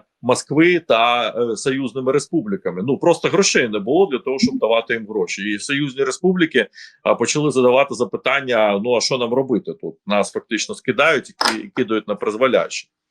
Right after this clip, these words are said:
А ось далі, ч-, про що,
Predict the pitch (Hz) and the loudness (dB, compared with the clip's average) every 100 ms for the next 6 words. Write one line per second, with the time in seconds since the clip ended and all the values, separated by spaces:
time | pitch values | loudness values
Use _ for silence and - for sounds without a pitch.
0 | - - - - _ - 120 120 120 95 | -20 -20 -20 -20 _ 2 4 4 0 0
1 | 78 104 156 143 107 98 - - 147 - | -6 0 2 2 0 -6 -8 -12 -10 -8
2 | - 175 170 151 | -6 0 2 2